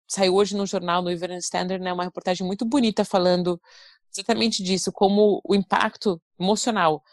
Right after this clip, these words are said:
não só pras crianças, não só pros adolescentes, como, na verdade, pra todos os pais, pra todas as famílias. São vários impactos que você tem que a pandemia vai trazer. Primeiro, o problema financeiro. Segundo, o problema da convivência familiar, que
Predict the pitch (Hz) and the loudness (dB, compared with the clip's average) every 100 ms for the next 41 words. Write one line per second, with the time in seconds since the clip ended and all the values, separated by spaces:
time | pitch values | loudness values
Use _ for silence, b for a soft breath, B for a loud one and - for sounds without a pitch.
0 | b _ - 180 277 - 320 220 - 208 | b _ -6 -2 -2 -2 -2 -2 -4 -2
1 | 185 175 175 175 196 240 277 202 196 180 | 2 2 0 -6 -6 -6 -6 -4 -2 -2
2 | 185 180 165 165 - b b _ - 233 | -4 -4 -6 -6 -10 b b _ 0 2
3 | 233 233 220 220 220 220 208 247 240 285 | 2 0 2 2 0 -4 -4 -4 -4 -10
4 | - 180 185 - 208 214 226 - 240 180 | -4 -2 -2 -4 -6 -4 -6 -4 -4 -4
5 | 151 156 - _ _ - 214 202 196 240 | -6 -8 -10 _ _ -6 -6 0 0 2
6 | 254 277 208 202 - 190 208 208 202 196 | 0 -2 -2 -4 -8 -8 -6 -4 -4 -4
7 | 190 190 185 185 185 196 262 233 160 147 | -4 -2 -2 -2 0 0 -2 0 0 0
8 | B B B B B - 190 214 277 - | B B B B B -6 2 4 4 2
9 | 247 226 226 226 208 - 175 208 311 _ | 2 2 0 -2 -2 0 -2 -2 -6 _
10 | b b b _ - 185 185 262 269 233 | b b b _ -8 -6 -2 -2 -2 -2
11 | 220 208 - 226 208 240 262 254 214 190 | 0 0 0 0 0 -2 -4 -4 -2 0
12 | 160 175 233 _ _ _ _ _ _ _ | 0 0 -4 _ _ _ _ _ _ _
13 | _ _ _ _ - 170 156 160 | _ _ _ _ -8 -4 -2 -4